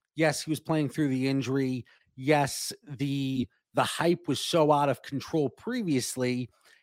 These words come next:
and when you don't live up to that hype, you kinda get knocked down, even if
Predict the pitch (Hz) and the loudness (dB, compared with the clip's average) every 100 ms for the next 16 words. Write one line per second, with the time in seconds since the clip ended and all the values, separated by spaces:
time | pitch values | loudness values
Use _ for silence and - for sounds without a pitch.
0 | - 156 160 156 156 160 139 143 208 196 | 0 2 4 2 4 2 4 4 4 4
1 | 160 147 135 113 - 123 127 - - _ | -2 -2 0 0 -2 -2 -2 -4 -14 _
2 | _ _ _ 131 156 170 190 190 170 170 | _ _ _ -10 -6 0 2 4 4 0
3 | 160 147 170 185 160 - 185 180 156 151 | 0 -2 2 4 2 4 4 6 4 2
4 | 151 - - 190 165 175 165 - 156 151 | -2 -6 -6 -2 2 2 2 -2 2 2
5 | - - | 0 -12